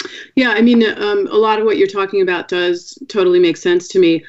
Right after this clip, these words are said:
Are the type of people that you're meeting in, in this world, in this blockchain world, are, are they the same as, you know, the ad tech folks you worked with and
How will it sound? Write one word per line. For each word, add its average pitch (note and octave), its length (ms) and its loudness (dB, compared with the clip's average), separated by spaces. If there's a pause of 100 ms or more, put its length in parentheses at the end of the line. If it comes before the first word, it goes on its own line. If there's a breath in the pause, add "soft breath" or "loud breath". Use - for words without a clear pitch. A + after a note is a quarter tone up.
(200 loud breath)
Are B3 140 0
the C4+ 80 4
type E4 420 -4
of - 120 -6
people C4 500 -2
that A3 180 -2
you're G#3+ 480 0
meeting A#3+ 640 2
in, A#3 320 2
in A#3 280 2
this A#3 280 0
world, A3+ 420 2
in A3+ 60 2
this A3 160 -2
blockchain A3 560 0
world, G#3+ 360 2
are, - 300 0
are G3+ 200 2
they G#3+ 400 2 (280 loud breath)
the A3 100 0
same A#3 460 2
as, G#3 520 -2 (140)
you G#3+ 220 -4
know, G3+ 120 4
the G3 140 2
ad G3 200 -2
tech G#3 240 -8
folks G#3+ 320 -4
you G#3+ 140 -2
worked G#3 300 2
with G3 480 2
and F3+ 360 4